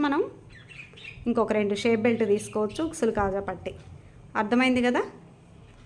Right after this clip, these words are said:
ఇదనమాట. ఇంకా దీని గురించి ఇంకా అర్థం కాలేదు, ఇంకేమన్నా డౌట్ ఉంటే మీకు ఏమన్నా ఉంటే మీరు నాకు కామెంట్లో అడగండి, నేను మీకు రిప్లై ఇస్తాను. ఇదనమాట ఇవాల్టి వీడియో. మీకు ఇలా ఆది బ్లౌజ్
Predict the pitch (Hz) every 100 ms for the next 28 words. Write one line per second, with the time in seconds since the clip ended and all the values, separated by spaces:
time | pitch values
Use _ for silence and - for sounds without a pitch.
0 | - 240 226 214 196 196 - - 226 247
1 | 311 311 214 202 220 240 233 262 269 254
2 | 233 240 226 240 240 233 220 214 214 208
3 | 233 233 226 202 208 214 220 240 523 -
4 | - - - 233 240 311 494 403 - -
5 | 226 226 233 233 233 294 240 220 208 220
6 | 226 240 240 247 240 226 - 220 220 247
7 | 233 311 247 226 226 220 208 202 202 233
8 | 226 220 - 208 226 381 - - - -
9 | - - 226 226 254 247 240 370 330 226
10 | 208 214 220 220 233 294 480 - - -
11 | - 220 226 220 208 214 - 214 214 208
12 | 202 226 240 254 254